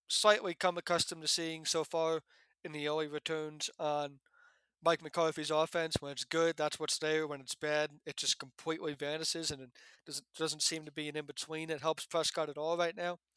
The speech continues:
The contrast was Brock Purdy in this game. That's a really tough pill to swallow because it wasn't Jalen Hurts, it wasn't Tom Brady, it wasn't Pat Mahomes, it wasn't any of these other, you know, contending quarterbacks that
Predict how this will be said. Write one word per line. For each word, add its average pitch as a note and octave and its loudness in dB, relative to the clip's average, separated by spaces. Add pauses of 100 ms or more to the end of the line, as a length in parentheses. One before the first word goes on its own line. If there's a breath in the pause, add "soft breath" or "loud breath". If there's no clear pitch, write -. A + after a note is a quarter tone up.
(600)
The D3+ -6
contrast E3+ 4
was C#3 -2 (100)
Brock D#3+ 4
Purdy D3 -2
in C3 -14
this C3+ -6
game. C#3 -10
That's D3+ -4
a D3 -8
really D3 -4
tough D3 -6
pill D3 -8
to C#3 -12
swallow C#3 -2
because C3+ -10 (440 soft breath)
it C3+ -12
wasn't D3+ 4
Jalen D3+ 2
Hurts, D3+ 0
it C3+ -8
wasn't D3+ -2 (120)
Tom D#3+ 4
Brady, D#3 0
it D3+ -4
wasn't D#3 0 (800 soft breath)
Pat G3 10
Mahomes, E3+ 4
it E3 2
wasn't E3 2 (580)
any F#3 2
of F3 -4
these E3+ 2
other, E3 4 (100)
you - -8
know, D3+ -4
contending E3 2
quarterbacks D#3 0
that D3 -2